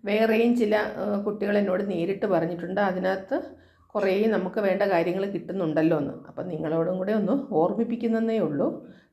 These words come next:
താല്പര്യമുള്ളവർ നോക്കുക. ടെൻത് തുല്യത എന്ന് മാത്രം, തുല്യത എന്നുള്ള ആ,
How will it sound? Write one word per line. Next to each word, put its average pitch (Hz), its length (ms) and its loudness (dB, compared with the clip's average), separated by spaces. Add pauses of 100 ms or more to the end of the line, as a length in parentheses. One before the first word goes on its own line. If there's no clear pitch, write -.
താല്പര്യമുള്ളവർ 160 760 0
നോക്കുക. 156 480 -2 (420)
ടെൻത് 254 500 6 (160)
തുല്യത 202 480 4
എന്ന് 180 460 -2
മാത്രം, 156 360 -8 (360)
തുല്യത 226 400 4
എന്നുള്ള 277 360 4
ആ, 185 360 -2